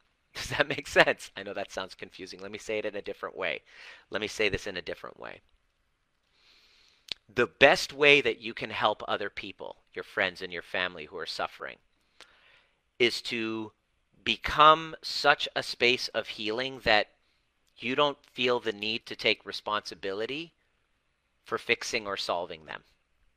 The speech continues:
Because you are able to hold space and provide guidance for them to go and help themselves, whether it be,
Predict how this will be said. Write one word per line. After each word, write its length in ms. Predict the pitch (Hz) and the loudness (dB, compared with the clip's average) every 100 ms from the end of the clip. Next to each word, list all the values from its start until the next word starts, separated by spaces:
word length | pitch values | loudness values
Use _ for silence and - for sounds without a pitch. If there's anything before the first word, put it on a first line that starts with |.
| _ _ _ _ _ _ - | _ _ _ _ _ _ -4
Because 520 | 110 117 104 - - _ _ _ _ _ _ _ _ _ _ _ _ _ _ _ _ _ | 0 2 2 0 -12 _ _ _ _ _ _ _ _ _ _ _ _ _ _ _ _ _
you 600 | 117 113 127 147 147 151 - _ | -10 -2 0 2 0 -4 -14 _
are 180 | 117 113 - | 6 6 10
able 320 | 131 127 120 | 8 8 0
to 140 | - | -4
hold 320 | 113 127 123 | -2 -2 -2
space 640 | - - 139 107 - - - _ _ _ _ - | -4 4 6 6 2 -10 -14 _ _ _ _ 0
and 180 | 110 | 0
provide 460 | - 113 104 107 - | 0 4 8 8 8
guidance 720 | 110 120 117 95 101 - - _ _ _ | 12 12 12 4 -4 -10 -12 _ _ _
for 160 | - 110 | -4 2
them 200 | 107 104 | 4 2
to 100 | - | -2
go 180 | 101 98 | -4 -4
and 100 | 92 | -4
help 220 | 98 - | -6 -6
themselves, 560 | 90 - - 78 78 98 | -12 -8 -6 -6 -6 -2
whether 280 | 101 101 | 0 2
it 160 | 104 - | -2 -2
be, 380 | 110 104 104 | -8 -8 -8